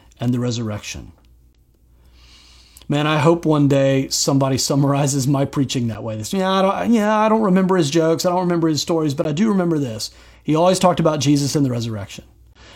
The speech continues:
I think that's the heart of all effective preaching, and there's a reason for this. He's not offering a new political system. He's not offering a new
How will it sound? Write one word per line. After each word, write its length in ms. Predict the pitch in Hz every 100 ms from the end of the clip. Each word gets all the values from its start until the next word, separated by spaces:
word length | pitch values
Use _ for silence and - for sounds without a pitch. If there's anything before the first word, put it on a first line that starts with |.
| - - 139
I 100 | 151
think 140 | 160
that's 220 | 151 -
the 100 | 143
heart 260 | 107 151 143
of 100 | 131
all 280 | 139 143 156
effective 580 | - - 139 160 -
preaching, 380 | - 196 - 123
and 80 | 127
there's 140 | 135
a 40 | 151
reason 500 | 160 240 262 156 120
for 140 | -
this. 300 | 90 - - - - -
He's 220 | - 156
not 220 | 208 220
offering 520 | 202 202 247 - 165 160
a 60 |
new 160 | 147 151
political 380 | 175 170 160 123
system. 340 | 98 - 73
He's 160 | 120 135
not 200 | 170 175
offering 500 | 165 175 - 170 170
a 80 |
new 400 | 151 147 147 151